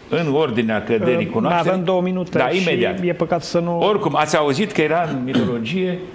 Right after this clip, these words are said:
Speaker 1: că l-a făcut Stana de Piatră, da? După care a revenit la viață. Am studiat așa zisele, um, tro-, așa zisii trovanți din colți de Buzău,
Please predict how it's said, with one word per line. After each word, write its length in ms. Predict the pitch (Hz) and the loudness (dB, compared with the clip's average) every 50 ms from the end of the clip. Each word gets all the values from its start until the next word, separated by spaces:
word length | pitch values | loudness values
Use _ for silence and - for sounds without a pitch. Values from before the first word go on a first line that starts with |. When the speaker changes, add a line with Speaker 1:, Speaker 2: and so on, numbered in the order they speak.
| - - - - - - | -18 -18 -18 -20 -16 -8
Speaker 1:
că 260 | - - 156 165 165 - | -2 0 2 2 2 0
l-a 120 | 143 151 | 0 -2
făcut 260 | 139 143 147 143 160 151 | -2 -2 -2 -4 -4 -2
Stana 260 | - 151 139 143 135 | 0 0 0 0 0
de 80 | 135 | -2
Piatră, 340 | 123 - 127 104 95 - 107 | 0 0 0 -2 0 -2 -2
da? 160 | 123 156 220 220 - - - - - - - - - - - - - - - | -2 -2 -2 -2 -6 -10 -14 -16 -18 -20 -20 -20 -20 -20 -20 -20 -18 -10 -6
După 160 | 135 143 156 | -4 -2 0
care 180 | - 196 202 | 2 2 2
a 40 | 190 | 4
revenit 200 | 185 180 175 180 | 2 2 0 0
la 80 | 180 175 | 0 0
viață. 320 | 170 156 127 - - - - - - - - - - - - - - - - - - - - - - - - - - - - - - - - - - - - - - | 2 0 0 -2 -4 -10 -12 -16 -18 -20 -20 -20 -20 -20 -20 -20 -20 -20 -20 -20 -20 -20 -20 -20 -20 -20 -20 -20 -20 -20 -20 -20 -20 -20 -18 -18 -18 -18 -14 -4 -2
Am 160 | 135 143 143 | -2 -2 -2
studiat 600 | - - 147 143 131 127 139 151 175 202 - - - - - - - - - - - | -2 -2 -2 -2 -2 0 0 0 0 0 -4 -8 -10 -14 -16 -18 -20 -20 -20 -16 -6
așa 300 | - 120 117 - 170 170 | -4 -4 0 0 0 0
zisele, 680 | 147 135 175 175 - 165 160 156 156 151 156 143 - - - - - - - - - - - - - - - 123 120 120 120 120 113 | 0 -2 -4 -2 0 0 0 2 2 2 0 0 -4 -8 -12 -16 -16 -18 -20 -18 -18 -18 -16 -16 -12 -6 -2 -2 0 2 0 0 0
um, 220 | 113 113 110 104 98 95 - - - - - - - - - - - - | 0 -2 -2 -2 -4 -6 -8 -10 -14 -20 -20 -20 -18 -16 -16 -16 -10 -4
tro-, 180 | - 127 127 - | -2 0 0 0
așa 220 | 117 104 - 143 | 0 0 0 0
zisii 260 | 139 151 156 156 139 | 0 0 0 -2 -2
trovanți 600 | - 127 123 117 107 117 135 170 175 - - - - - - - - - - - - - | 0 2 0 2 2 0 0 0 -2 -4 -6 -10 -10 -14 -16 -18 -18 -20 -20 -20 -12 -6
din 320 | - 120 131 131 131 127 131 | -2 -2 -2 -2 -2 -6 -4
colți 580 | 127 156 160 151 131 107 - - - - - - - - - | 0 0 0 0 0 -2 -4 -8 -10 -12 -14 -14 -16 -12 -6
de 80 | 104 120 | -4 -4
Buzău, 600 | 110 104 110 104 85 95 104 101 110 139 185 | -2 -2 -4 -4 -4 -2 -2 -2 -2 -2 -4